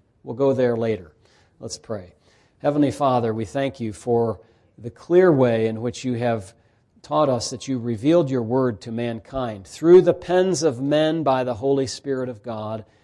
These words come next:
And you have clearly shown us that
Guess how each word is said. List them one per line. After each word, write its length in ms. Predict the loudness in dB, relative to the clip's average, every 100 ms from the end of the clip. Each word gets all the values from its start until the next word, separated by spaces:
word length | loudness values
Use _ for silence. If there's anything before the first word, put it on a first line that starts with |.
| _ _ _ _
And 120 | 2
you 100 | 6
have 160 | 6 4
clearly 480 | 0 4 6 6 4
shown 400 | 0 0 2 2
us 380 | 0 -4 -10 -8
that 520 | -6 -6 -8 -16